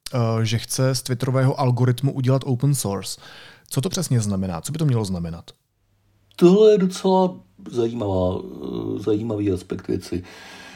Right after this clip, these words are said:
Speaker 2: Eh, algoritmus jakékoliv, eh, sociální sítě určuje,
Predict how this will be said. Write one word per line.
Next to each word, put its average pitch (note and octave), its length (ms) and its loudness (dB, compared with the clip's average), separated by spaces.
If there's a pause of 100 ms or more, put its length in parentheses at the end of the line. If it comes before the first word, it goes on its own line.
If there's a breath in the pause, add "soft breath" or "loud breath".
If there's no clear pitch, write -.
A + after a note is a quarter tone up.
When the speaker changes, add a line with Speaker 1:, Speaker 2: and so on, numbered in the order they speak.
(180 loud breath)
Speaker 2:
Eh, G#2 220 4 (260)
algoritmus F3 760 6
jakékoliv, D3 760 0
eh, A2+ 720 -2
sociální B2+ 640 -2
sítě F#2+ 420 -4 (300)
určuje, F#2 680 0